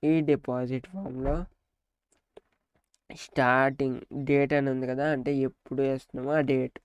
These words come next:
మన బ్రాంచ్, బ్రాంచ్ అంటే ఏ ఊరు, అదే ఇక్కడ రాయాలి. అంటే ఆ బ్యాంకు ఏ ఊర్లో ఉందో అది బ్రాంచ్ నేమ్ అవుతుంది అనమాట. ఆ బ్రాంచ్ నేమ్ ఇక్కడ రాస్తాం. So ఆ తర్వాత ఇక్కడ అకౌంట్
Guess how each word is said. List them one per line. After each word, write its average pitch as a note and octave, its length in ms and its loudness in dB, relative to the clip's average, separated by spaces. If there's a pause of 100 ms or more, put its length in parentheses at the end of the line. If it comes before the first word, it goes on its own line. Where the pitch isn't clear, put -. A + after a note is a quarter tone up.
(560)
మన C#3+ 100 6 (180)
బ్రాంచ్, B2 460 0 (560)
బ్రాంచ్ C3+ 540 2
అంటే B2+ 260 -4 (840)
ఏ D3 40 6 (260)
ఊరు, C3+ 240 0 (640)
అదే C3+ 200 0
ఇక్కడ C#3+ 200 -4
రాయాలి. A#2+ 220 -4 (420)
అంటే B2 220 0
ఆ - 20 4 (120)
బ్యాంకు C3 480 -2 (500)
ఏ D3+ 60 6 (140)
ఊర్లో C#3 260 2 (120)
ఉందో C3+ 240 -4 (580)
అది C3 200 0 (120)
బ్రాంచ్ B2+ 380 0 (100)
నేమ్ C3+ 240 2
అవుతుంది B2 340 -6
అనమాట. A#2+ 240 -10 (160)
ఆ - 20 0 (100)
బ్రాంచ్ C3+ 380 -2
నేమ్ C#3+ 240 -4
ఇక్కడ C3 180 -8 (100)
రాస్తాం. - 440 -16 (720)
So - 80 -8 (140)
ఆ - 20 2 (160)
తర్వాత B2+ 340 -2 (100)
ఇక్కడ C3 160 -8 (260)
అకౌంట్ D#3 380 0